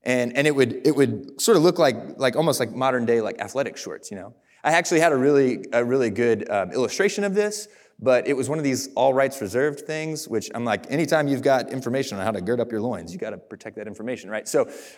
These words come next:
um, so it would've, it would've looked really, like, you would've been able to see it better, but you just have to imagine with me. So,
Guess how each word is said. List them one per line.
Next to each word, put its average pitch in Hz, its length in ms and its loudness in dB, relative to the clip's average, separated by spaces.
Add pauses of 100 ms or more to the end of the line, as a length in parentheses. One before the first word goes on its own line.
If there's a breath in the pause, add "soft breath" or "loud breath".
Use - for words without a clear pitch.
um, 117 440 0
so 175 140 4
it 175 180 4
would've, 202 360 4
it 190 120 4
would've 208 240 6
looked 196 240 4
really, 160 560 6
like, 123 320 0
you 165 160 2
would've 160 160 6
been 156 80 4
able 139 80 4
to 117 60 0
see 147 180 2
it 123 140 4
better, 120 440 2
but 123 160 -2
you 127 60 -2
just 123 100 -6
have 131 160 2
to 120 80 2
imagine 113 400 0
with 135 160 0
me. 95 140 -6
So, 120 180 2